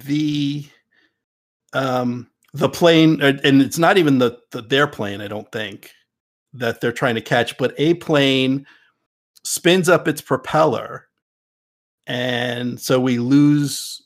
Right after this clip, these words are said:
we lose course of this conversation.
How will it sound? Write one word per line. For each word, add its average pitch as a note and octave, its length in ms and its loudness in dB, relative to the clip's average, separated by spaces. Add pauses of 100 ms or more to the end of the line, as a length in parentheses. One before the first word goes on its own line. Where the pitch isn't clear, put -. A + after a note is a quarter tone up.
(160)
we C3 140 2
lose D#3+ 280 4
course D#3+ 440 2
of C3 200 0
this B2+ 160 -6
conversation. D3 880 -4